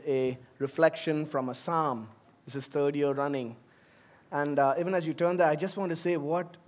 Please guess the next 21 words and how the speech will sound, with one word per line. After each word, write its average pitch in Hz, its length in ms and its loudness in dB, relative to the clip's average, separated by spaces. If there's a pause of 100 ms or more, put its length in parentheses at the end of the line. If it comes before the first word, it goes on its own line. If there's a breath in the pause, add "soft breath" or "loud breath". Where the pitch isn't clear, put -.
(160)
a 143 80 2
joy 156 420 2
and 143 160 0
delight 139 540 2 (460)
it 143 100 2
is 147 160 0
to 139 100 -8
sing 160 300 0
together 143 380 2
with 139 160 -2
you 131 180 -2
all 117 300 -8 (840 soft breath)
and 139 240 0
to 143 60 -2
look 165 180 0
around 165 280 6
the 147 100 2
room 160 340 2
and 135 400 -2 (760 soft breath)
to 151 240 2
know 151 560 4